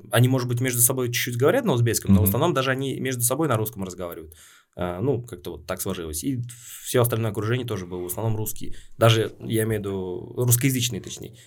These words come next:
Speaker 1: Неважно, это узбеки, это татары, корейцы. Так что здесь тоже, наверное, зависит от человека тоже.
Speaker 2: Ну,
Speaker 1: Нужно
Speaker 2: от,
Speaker 1: ему
Speaker 2: э,
Speaker 1: это, не
Speaker 2: социума,
Speaker 1: нужно,
Speaker 2: знаешь,
Speaker 1: да,
Speaker 2: в котором
Speaker 1: да.
Speaker 2: ты тусишь.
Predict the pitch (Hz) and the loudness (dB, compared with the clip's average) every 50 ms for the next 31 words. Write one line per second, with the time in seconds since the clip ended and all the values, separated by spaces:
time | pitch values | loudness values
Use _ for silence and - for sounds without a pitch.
0 | _ - 127 135 123 107 95 95 95 - 151 143 117 101 104 113 117 - 101 104 | _ 6 8 8 8 8 6 4 0 -2 -2 -2 -2 -2 -4 -4 -2 -2 -2 -2
1 | 127 117 117 117 120 98 95 95 92 95 - 113 110 107 104 101 98 - - - | -2 -2 -2 0 0 0 -2 -2 -4 -4 -2 -2 -2 0 -2 -2 -2 -4 -4 -6
2 | - - - - _ _ _ _ - 92 92 - - 92 87 87 85 95 95 110 | -10 -20 -20 -20 _ _ _ _ -6 -6 -6 -4 -4 -4 -4 -6 -6 -4 0 2
3 | 117 120 127 120 101 98 104 101 98 92 95 95 92 90 90 92 90 - _ _ | 2 4 2 2 0 0 -2 -4 -4 -4 -6 -8 -8 -8 -10 -10 -14 -16 _ _
4 | _ - - - - _ _ _ _ - - _ _ - - 113 107 110 117 120 | _ -20 -20 -20 -20 _ _ _ _ -20 -20 _ _ -12 -8 0 4 6 6 6
5 | 117 117 101 101 98 98 - 117 117 104 92 - - - 87 87 120 131 151 - | 6 4 2 0 -2 -2 -2 0 0 -2 -2 -4 -6 -8 -4 2 6 8 8 8
6 | - - 143 151 156 131 - - 139 127 123 - - 160 151 143 151 131 117 110 | 8 10 8 8 8 8 6 8 8 8 8 10 10 8 8 8 10 10 10 10
7 | 104 98 92 101 110 123 123 - 110 101 104 98 92 90 85 92 85 - 87 85 | 10 10 8 8 8 6 6 6 6 6 6 6 6 4 2 2 0 2 0 2
8 | - 87 80 80 | 2 0 -2 -2